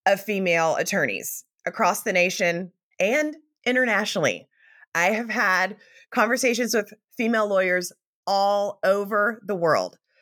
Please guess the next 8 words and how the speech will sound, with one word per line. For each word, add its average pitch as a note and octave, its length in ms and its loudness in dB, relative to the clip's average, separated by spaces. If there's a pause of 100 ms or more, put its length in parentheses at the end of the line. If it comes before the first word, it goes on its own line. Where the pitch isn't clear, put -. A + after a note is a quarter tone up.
(160)
appeared F#3 320 0
on F#3 240 -2
dozens F#3+ 420 2
of E3 120 0
podcasts, C#3 760 -2 (400)
shared G#3+ 580 0
my F3+ 280 0
story A3 840 -2